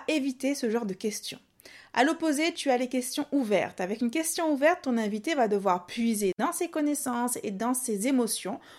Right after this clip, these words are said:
organiser ses idées, puis faire une phrase pour te répondre. En termes de contenu, c'est beaucoup plus intéressant pour toi, parce que tu auras des réponses élaborées. Au lieu de dire, « Est-ce que tu aimes le repas ? »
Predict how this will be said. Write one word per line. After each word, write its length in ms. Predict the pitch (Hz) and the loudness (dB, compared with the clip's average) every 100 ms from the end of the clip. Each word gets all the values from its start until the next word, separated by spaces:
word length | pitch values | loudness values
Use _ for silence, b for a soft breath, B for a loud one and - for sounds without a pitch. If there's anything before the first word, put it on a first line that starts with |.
| B - | B -2
organiser 600 | 277 254 262 240 220 202 | 0 2 2 2 2 0
ses 280 | 196 196 214 | 0 -2 -2
idées, 280 | 208 330 339 | -2 -2 -4
puis 280 | - 339 | -2 0
faire 280 | 427 262 214 | 2 0 0
une 120 | 196 | -2
phrase 320 | 190 - 262 254 | -4 -2 -2 -2
pour 160 | 214 | -4
te 80 | 208 | -2
répondre. 500 | 196 190 - - - - B B B | -2 -2 -6 -10 -12 -16 B B B
En 120 | 233 | 0
termes 240 | 240 220 | 2 2
de 100 | 190 | 0
contenu, 580 | 185 247 240 262 254 349 | 0 0 0 2 0 0
c'est 240 | 359 - 226 | -6 -6 -6
beaucoup 600 | 196 202 311 349 - 269 | -6 -2 0 0 -6 -14
plus 260 | - 262 | -10 -4
intéressant 500 | 262 247 233 226 226 | 0 0 0 0 0
pour 220 | 220 220 - | -2 -6 -8
toi, 220 | - - B B B | -8 -8 B B B
parce 240 | - 202 - | -6 -4 -2
que 80 | |
tu 200 | 214 - | -4 0
auras 220 | 190 180 185 | 0 0 -2
des 100 | 175 | -2
réponses 540 | 180 202 247 262 - _ | -4 -4 0 0 -2 _
élaborées. 600 | 262 262 240 202 175 - _ _ B B B B B - | 4 6 6 4 -2 -4 _ _ B B B B B 2
Au 100 | 311 | 4
lieu 160 | 320 320 | 4 2
de 100 | 285 | 0
dire, « 440 | 214 190 - - - | -2 -4 -6 -10 -2
Est-ce 240 | 202 202 - | 0 0 -2
que 80 | |
tu 180 | 190 - | -4 -2
aimes 140 | 214 247 | 2 2
le 80 | |
repas ? » 400 | 247 220 - 330 | 2 0 -4 -10